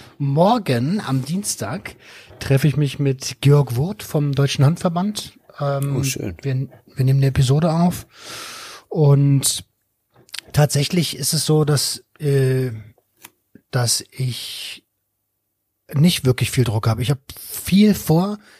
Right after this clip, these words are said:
Speaker 1: Ich hab auch Selbstfürsorgeprojekte vor, die ich, äh, leider hab schleifen lassen,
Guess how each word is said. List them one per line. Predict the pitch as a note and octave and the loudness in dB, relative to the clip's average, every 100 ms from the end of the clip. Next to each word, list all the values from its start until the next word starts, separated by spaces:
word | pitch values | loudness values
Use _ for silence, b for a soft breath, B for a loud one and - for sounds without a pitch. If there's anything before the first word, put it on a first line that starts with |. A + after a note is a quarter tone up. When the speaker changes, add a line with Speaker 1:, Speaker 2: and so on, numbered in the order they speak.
| b | b
Speaker 1:
Ich | - | -6
hab | C#3+ - | -6 -6
auch | D3+ A#2 - - | -8 -8 -12 -8
Selbstfürsorgeprojekte | A#2+ E3 - - E3+ E3+ E3 - E3 E3 - - D3+ D#3 - E3+ | 0 0 2 4 4 4 0 -4 -2 -2 -2 -4 -4 -4 -6 -8
vor, | - D#3 | -4 -4
die | C#3+ C#3 | -2 -2
ich, | C3+ - B B B B B B - | -2 -6 B B B B B B -4
äh, | C3+ B2+ B2 A#2+ G2+ | 2 4 4 2 0
leider | B2+ C3+ | 0 2
hab | B2+ - | 2 0
schleifen | C3+ A#2+ D#3+ E3+ | -2 -2 -2 -2
lassen, | D#3+ D#3+ F3+ | -2 -4 -8